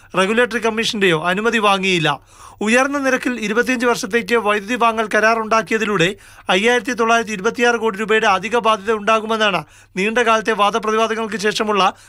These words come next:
കമ്മീഷന്റെ വിലയിരുത്തൽ. അതായത് വർഷം ഇരുന്നൂറ്റി മുപ്പത്തിയേഴ് കോടി രൂപ നഷ്ടമുണ്ടാകും. കമ്മീഷന്റെ കണക്ക് പ്രകാരമാണെങ്കിൽ രണ്ടായിരത്തി പതിനാറ് മുതൽ ഇതുവരെ ആയിരം കോടി രൂപയിലധികം ബാധ്യതയുണ്ടായിട്ടുണ്ട്.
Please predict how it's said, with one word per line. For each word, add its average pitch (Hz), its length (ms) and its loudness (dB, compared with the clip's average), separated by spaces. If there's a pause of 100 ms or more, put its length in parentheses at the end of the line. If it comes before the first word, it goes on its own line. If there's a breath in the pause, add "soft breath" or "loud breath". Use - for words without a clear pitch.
(100)
കമ്മീഷന്റെ 214 460 0
വിലയിരുത്തൽ. 185 580 0 (360 loud breath)
അതായത് 202 400 2 (320 soft breath)
വർഷം 202 320 0
ഇരുന്നൂറ്റി 214 320 -2
മുപ്പത്തിയേഴ് 226 460 0
കോടി 208 200 0
രൂപ 190 240 0
നഷ്ടമുണ്ടാകും. 180 800 -2 (440 loud breath)
കമ്മീഷന്റെ 226 460 0
കണക്ക് 208 240 -2
പ്രകാരമാണെങ്കിൽ 220 760 0 (280 loud breath)
രണ്ടായിരത്തി 226 400 2
പതിനാറ് 220 420 2
മുതൽ 214 280 0 (240 soft breath)
ഇതുവരെ 226 320 2
ആയിരം 214 380 0
കോടി 214 200 -2
രൂപയിലധികം 208 600 0
ബാധ്യതയുണ്ടായിട്ടുണ്ട്. 190 880 0